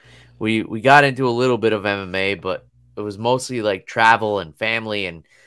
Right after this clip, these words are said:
catching up. This was really just, like, you and I catching up on the past, uh, two or three months.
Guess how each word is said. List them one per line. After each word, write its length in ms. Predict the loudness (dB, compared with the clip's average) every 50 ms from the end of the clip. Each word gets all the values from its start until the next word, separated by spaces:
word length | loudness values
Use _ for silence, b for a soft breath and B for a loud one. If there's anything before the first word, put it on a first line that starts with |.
| b b b b b -6
catching 380 | 0 0 0 0 0 -4 -6 -4
up. 180 | -4 -4 -6
This 160 | -8 -14 -14
was 140 | -14 -12 -6
really 240 | -4 -2 0 0 -2
just, 180 | -4 -6 -4 -2
like, 220 | -2 -2 -2 -2
you 140 | -4 -2 -2
and 120 | -2 0
I 200 | 0 0 -2 -2
catching 420 | -4 -6 -4 -4 -4 -6 -8 -6 -6
up 180 | -6 -4 -4
on 100 | -6 -10
the 100 | -10 -12 -14
past, 420 | -10 -10 -10 -10 -10 -12 -14 -14
uh, 200 | -12 -12 -12 -14 -18 _ _ _ _ _ _ _ _ _ _ _ _ _ _ _ _ -20
two 200 | -16 -14 -12 -10
or 40 | -10
three 260 | -12 -12 -12 -14 -12
months. 420 | -10 -10 -12 -12 -12 -16 -20 -20